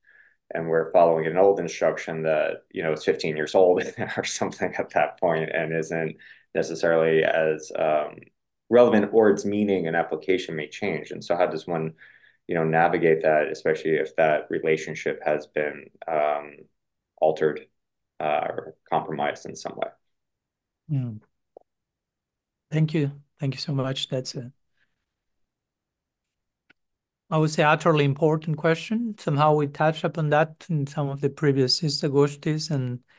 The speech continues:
Speaker 2: and it has been a topic, uh, on my own mind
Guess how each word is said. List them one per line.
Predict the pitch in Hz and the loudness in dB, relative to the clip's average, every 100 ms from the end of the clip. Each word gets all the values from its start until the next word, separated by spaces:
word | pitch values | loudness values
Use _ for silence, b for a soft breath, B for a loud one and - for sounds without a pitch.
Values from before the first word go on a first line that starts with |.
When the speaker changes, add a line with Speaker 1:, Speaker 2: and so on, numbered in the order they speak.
| b b _ - | b b _ 2
Speaker 2:
and | 156 | 4
it | |
has | 160 156 | 6 4
been | 160 151 | 2 2
a | |
topic, | 151 170 151 151 - _ _ _ _ _ _ _ _ 156 | 2 0 0 -6 -10 _ _ _ _ _ _ _ _ -10
uh, | 156 | -8
on | 160 | -4
my | 151 147 | 0 4
own | 185 202 | 6 6
mind | 160 156 170 165 | 4 4 0 -6